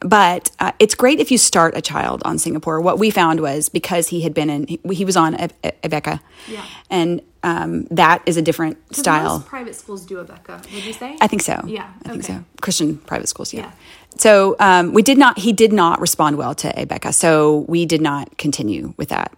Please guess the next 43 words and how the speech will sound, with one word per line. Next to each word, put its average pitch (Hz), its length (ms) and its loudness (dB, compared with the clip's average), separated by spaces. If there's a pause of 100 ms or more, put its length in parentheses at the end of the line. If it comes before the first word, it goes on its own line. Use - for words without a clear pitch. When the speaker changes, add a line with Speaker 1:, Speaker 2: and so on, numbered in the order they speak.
(100)
Speaker 1:
But, - 260 2 (360)
so 226 120 2
this 277 300 2
year, 196 160 2
we 175 80 -2
actually 190 280 -2
went 185 120 0
with 170 120 -6
The 170 40 -6
Good 165 140 0
and 180 80 -2
the 180 40 -2
Beautiful 165 360 -2
for 165 140 -4
math, 160 360 -2
and 165 100 2
we 156 80 4
love 156 220 -2
it. - 160 -4
We 196 100 2
didn't 247 280 4
start - 460 0
there 247 280 0
because 190 460 -4
they, 165 420 0
uh, 170 60 -6 (160)
last 185 340 0
year, 165 260 2
they 160 220 -2
did 156 160 -2
not 156 240 -2
have 147 460 -4
plans 147 400 -2
for - 140 -6
a 120 100 0
high - 160 -6
school 165 240 -6
curriculum, 247 500 -4
Speaker 2:
Mm-hmm. 220 280 -12 (420)
Speaker 1:
but - 100 0
now 160 140 0
they 165 100 0
do. 160 300 -4